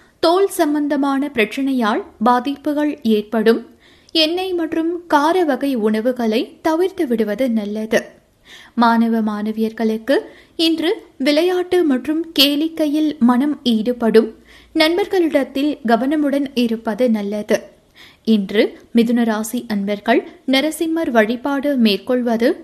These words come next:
நல்ல பலனை பெற்றுக் கொடுக்கும். இன்று உங்களின்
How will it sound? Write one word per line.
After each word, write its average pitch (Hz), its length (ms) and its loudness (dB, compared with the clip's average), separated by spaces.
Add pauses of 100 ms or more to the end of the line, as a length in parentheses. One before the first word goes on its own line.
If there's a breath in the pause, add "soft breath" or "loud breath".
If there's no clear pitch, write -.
(200)
நல்ல 285 180 4 (120)
பலனை 233 380 0 (120)
பெற்றுக் 247 380 -2
கொடுக்கும். 214 480 0 (680 soft breath)
இன்று 381 320 2
உங்களின் 370 360 0